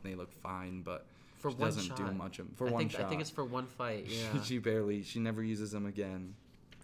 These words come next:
Speaker 2: I guess she doesn't really have many fights. She's in a cage the entire movie.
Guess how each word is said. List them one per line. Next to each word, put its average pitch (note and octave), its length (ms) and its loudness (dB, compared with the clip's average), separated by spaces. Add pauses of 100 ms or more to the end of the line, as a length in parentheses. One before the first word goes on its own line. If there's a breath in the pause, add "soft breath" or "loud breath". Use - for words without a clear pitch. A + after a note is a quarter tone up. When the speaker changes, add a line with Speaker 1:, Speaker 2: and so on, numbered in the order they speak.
(260)
Speaker 2:
I A#2 140 -2
guess C#3+ 160 -4
she D#3 140 -4
doesn't B2 180 -4
really A2+ 180 -2
have G#2+ 200 -4
many F#2+ 180 -6
fights. F2 440 -12
She's G2+ 160 -12
in G2+ 80 -6
a G2 40 -8
cage F#2+ 340 -8
the F2+ 120 -10
entire F2+ 240 -14 (120)
movie. F2+ 300 -16